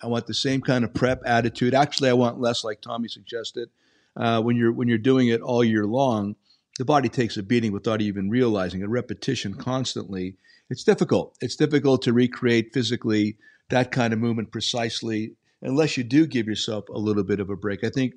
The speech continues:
diminishing returns does set in. So I've always wanted my guys to space things out, but the approach to the day's gotta be the same.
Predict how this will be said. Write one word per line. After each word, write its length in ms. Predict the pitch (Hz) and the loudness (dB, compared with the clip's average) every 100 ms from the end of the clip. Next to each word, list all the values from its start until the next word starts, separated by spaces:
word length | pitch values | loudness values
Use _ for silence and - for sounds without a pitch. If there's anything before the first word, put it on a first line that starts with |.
| - | -4
diminishing 440 | 123 127 127 - | 0 0 0 -2
returns 400 | 117 - 117 101 | -4 -4 -6 -4
does 220 | 110 101 | -6 -6
set 160 | - 98 | -6 -6
in. 200 | 107 85 _ - - | -6 -8 _ -20 -12
So 120 | - 123 | 0 2
I've 80 | 120 | 4
always 400 | 123 135 143 127 | 4 6 4 2
wanted 320 | 123 127 123 | 0 -2 -4
my 140 | - 113 | -4 -4
guys 400 | 110 113 117 - | -2 -2 -2 -4
to 100 | 104 | -8
space 400 | - 113 117 - | -4 -2 -2 -4
things 260 | 127 131 107 | -4 -4 -4
out, 260 | 95 92 _ _ _ - | -6 -8 _ _ _ 2
but 380 | 196 - - | 4 2 -6
the 100 | 139 | -4
approach 400 | 127 - 147 143 | -4 0 0 0
to 60 | 131 | -2
the 80 | 123 | -4
day's 300 | 120 120 - | 0 -2 -2
gotta 240 | 117 107 | -4 -4
be 120 | 104 | -6
the 100 | 101 | -6
same. 440 | 101 135 117 95 | -4 -4 -2 -4